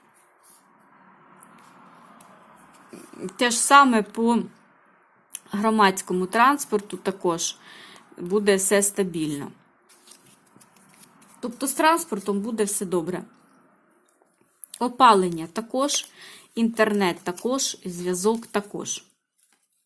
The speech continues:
З водою, газом, е,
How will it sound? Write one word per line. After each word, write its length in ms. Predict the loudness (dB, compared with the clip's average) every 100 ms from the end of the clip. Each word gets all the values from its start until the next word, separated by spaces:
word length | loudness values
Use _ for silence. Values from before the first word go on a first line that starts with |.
| _ _ _ -20 -20 -20 _ -4
З 180 | -2
водою, 760 | 0 -2 0 6 8 8 2 -2 -8 -20 _ -10
газом, 840 | 0 8 10 10 6 -2 -4 -8 -16 _ _ _ -4
е, 440 | 0 0 0 -2